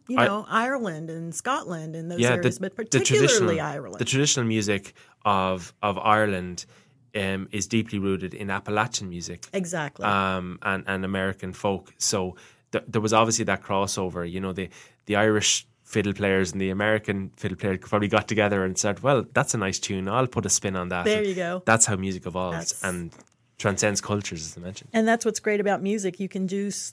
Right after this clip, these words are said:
Speaker 1: do it in so many different ways and craft it and perform it in so many different ways. That
Speaker 2: Well,
Speaker 1: that's
Speaker 2: I always say it's the universal language. I mean,
Speaker 1: Uh,
Speaker 2: I,
Speaker 1: there you go.
Speaker 2: we can fall out about everything else, but I think music is the one thing that we,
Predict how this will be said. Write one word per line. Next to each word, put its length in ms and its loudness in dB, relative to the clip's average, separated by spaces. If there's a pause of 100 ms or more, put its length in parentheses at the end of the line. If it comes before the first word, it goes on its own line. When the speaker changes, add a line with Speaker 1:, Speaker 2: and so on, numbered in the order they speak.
Speaker 1:
do 160 4
it 100 0
in 120 -2
so 200 0
many 220 0
different 460 0
ways 500 0
and 140 -8
craft 420 -2
it 140 0
and 120 -6
perform 440 -6
it 80 -6
in 100 -8
so 160 -6
many 180 -6
different 320 -10
ways. 300 -8
That 240 -6
Speaker 2:
Well, 80 8
Speaker 1:
that's 260 2
Speaker 2:
I 100 6
always 180 6
say 160 6
it's 100 -2
the 100 -2
universal 440 2
language. 500 -4
I 20 -12
mean, 140 -4
Speaker 1:
Uh, 160 -4
Speaker 2:
I, 100 2 (120)
Speaker 1:
there 160 -4
you 80 -8
go. 80 -6
Speaker 2:
we 80 4
can 140 2
fall 340 8
out 140 8
about 180 0
everything 340 0
else, 220 -2
but 160 -4
I 20 -2
think 160 -8
music 380 -4
is 80 -4
the 100 -4
one 180 -4
thing 200 -4
that 120 -6
we, 200 -4